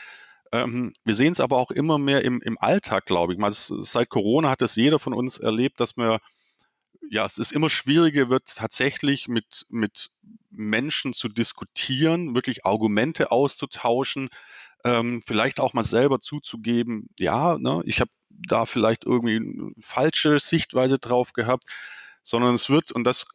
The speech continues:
wird, glaube ich, durch die sozialen Medien sehr stark befeuert, es gibt, es geht eigentlich nur noch darum, sich gegenseitig, äh, Argumente um die Ohren zu hauen und,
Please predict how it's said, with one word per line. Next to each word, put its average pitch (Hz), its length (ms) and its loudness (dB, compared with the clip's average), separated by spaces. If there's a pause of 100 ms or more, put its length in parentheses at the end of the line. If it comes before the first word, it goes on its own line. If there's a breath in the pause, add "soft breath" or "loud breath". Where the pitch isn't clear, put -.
(100)
wird, 117 360 -4
glaube 117 220 2
ich, 110 60 -4
durch 120 160 -2
die - 80 -8
sozialen 113 520 0
Medien 123 300 2
sehr 113 200 2
stark - 340 -2
befeuert, 120 640 2
es - 160 -4
gibt, - 160 -4 (160)
es 117 140 -4
geht 131 180 0
eigentlich 123 180 0
nur 135 120 2
noch 127 100 2
darum, 120 400 0
sich 117 180 0
gegenseitig, 113 680 2
äh, - 100 -16 (400)
Argumente 113 520 2
um 117 120 0
die 104 180 -2
Ohren 127 300 2
zu 90 220 -2
hauen 98 400 2 (500 loud breath)
und, 113 580 0